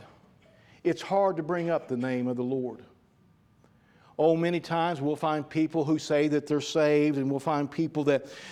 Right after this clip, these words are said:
that can talk a good talk, but when you really get into the, to the matter of it, they don't have much to say. Very little substance. Very little substance.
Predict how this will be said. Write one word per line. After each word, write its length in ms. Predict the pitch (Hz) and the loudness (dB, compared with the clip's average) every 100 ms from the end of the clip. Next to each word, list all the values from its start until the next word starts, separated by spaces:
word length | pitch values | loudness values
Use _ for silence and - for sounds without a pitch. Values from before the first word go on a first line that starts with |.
| - | 2
that 180 | 147 147 | 4 4
can 140 | 135 | -2
talk 360 | - 160 160 156 | 0 4 4 2
a 60 | |
good 240 | 139 151 147 | 0 0 0
talk, 500 | - 147 147 147 131 | 0 2 2 -2 0
but 200 | 131 127 - - | 0 0 -12 -2
when 160 | 143 | 0
you 140 | 143 131 | 2 2
really 380 | 131 156 170 160 | 4 4 4 2
get 320 | 156 123 - | 2 0 -2
into 340 | 160 143 143 | -2 -2 -2
the, 220 | 131 123 98 - - | 0 0 -2 -12 -4
to 120 | 135 | -2
the 120 | 131 | 0
matter 420 | 135 139 135 117 | 0 0 0 0
of 100 | 113 | -2
it, 160 | 113 113 - _ - | -4 -8 -20 _ -8
they 140 | 113 120 | -4 -2
don't 180 | 123 | -4
have 220 | 127 113 107 | -4 -6 -6
much 280 | 113 - | -8 -10
to 80 | - | -12
say. 420 | 120 135 120 107 - _ _ _ _ _ _ 113 | -10 -8 -8 -12 -20 _ _ _ _ _ _ -8
Very 320 | 113 151 175 | -2 0 0
little 220 | 185 170 | -4 -6
substance. 800 | - 156 120 - - - - - _ _ _ _ 110 | -10 -12 -12 -14 -18 -20 -20 -20 _ _ _ _ -8
Very 220 | 117 117 | -6 -4
little 180 | 120 127 | -6 -8
substance. 720 | - 104 - 113 - - | -8 -10 -10 -18 -18 -20